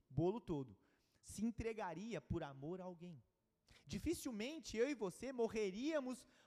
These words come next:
pra salvar alguém ou pra salvar pessoas que a gente não conhece.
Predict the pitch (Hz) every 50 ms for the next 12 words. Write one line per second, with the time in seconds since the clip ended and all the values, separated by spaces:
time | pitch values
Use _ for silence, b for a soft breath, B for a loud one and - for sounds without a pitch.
0 | b _ 226 233 233 - - 247 226 208 180 151 143 185 202 233 247 240 220 190
1 | 165 147 185 220 233 202 - - 202 - - 202 185 170 190 - - 202 180 -
2 | - 214 220 - - 185 156 185 208 - - 165 147 147 180 220 - 220 208 180
3 | 170 160 143 143 - -